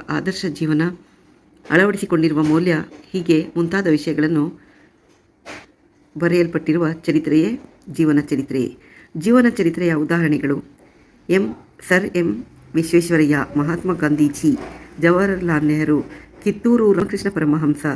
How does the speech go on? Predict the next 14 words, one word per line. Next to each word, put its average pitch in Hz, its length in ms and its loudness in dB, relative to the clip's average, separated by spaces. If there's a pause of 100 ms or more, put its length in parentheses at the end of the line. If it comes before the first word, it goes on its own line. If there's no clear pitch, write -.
ಸ್ವಾಮಿ 151 260 2
ವಿವೇಕಾನಂದರು, 147 760 -2 (460)
ಜಗಜ್ಯೋತಿ 190 560 0
ಬಸವೇಶ್ವರರು, 143 720 -4 (400)
ಹೀಗೆ 208 240 4 (360)
ಹಲವಾರು 190 440 0
ಕೃತಿಗಳು 170 440 0
ಈ 147 100 2
ಗುಂಪಿಗೆ 151 360 -2
ಸೇರುತ್ತವೆ. 147 580 -2 (240)
ಒಟ್ಟಾರೆ 208 380 4
ಮಹಾವ್ಯಕ್ತಿ, 165 640 0 (1120)
ಆ, 170 160 4
ಸಾಧನೆ, 175 480 2